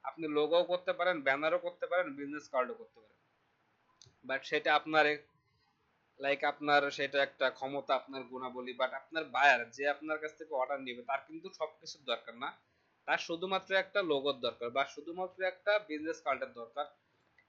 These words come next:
বা একটা ফ্লেয়ারের দরকার। তো সে কি করবে? সে যখন দেখবে যে আপনার মতন পঞ্চাশ জন তাকে রিকোয়েস্ট পাঠাইছে, পঞ্চাশ জনের ভিতরে মাত্র পাঁচজন আছে যাদের শুধুমাত্র লোগোর উপরে এক্সপিরিয়েন্স,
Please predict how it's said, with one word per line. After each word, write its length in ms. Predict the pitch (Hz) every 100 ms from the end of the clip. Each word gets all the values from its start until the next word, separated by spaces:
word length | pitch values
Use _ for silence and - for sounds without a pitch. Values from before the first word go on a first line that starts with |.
| -
বা 180 | 160 180
একটা 200 | 180 185
ফ্লেয়ারের 440 | 170 160 143 120
দরকার। 280 | 113 - - -
তো 80 |
সে 200 | 139 196
কি 160 | 190 196
করবে? 340 | 147 120 143 180 _ _ _ _ _
সে 180 | - 175
যখন 320 | 175 190 190
দেখবে 360 | 175 160 139 185 - _ _ _ _ _ _ _ - _ -
যে 180 | 135
আপনার 300 | 143 156 156
মতন 280 | 156 156 156 151
পঞ্চাশ 320 | 147 147 151 143
জন 120 | 151
তাকে 240 | 151 151
রিকোয়েস্ট 360 | 143 139 151 -
পাঠাইছে, 320 | 143 147 156 -
পঞ্চাশ 340 | 131 139 131
জনের 200 | 131 139
ভিতরে 360 | 139 147 151 185 - _ _ _ -
মাত্র 260 | 131 160
পাঁচজন 460 | 156 131 139 156 160
আছে 180 | 139 135
যাদের 280 | 131 127 139
শুধুমাত্র 760 | - 143 165 180 180 180 190
লোগোর 280 | 156 143 160
উপরে 300 | 160 170 139
এক্সপিরিয়েন্স, 720 | 135 - 123 110 - -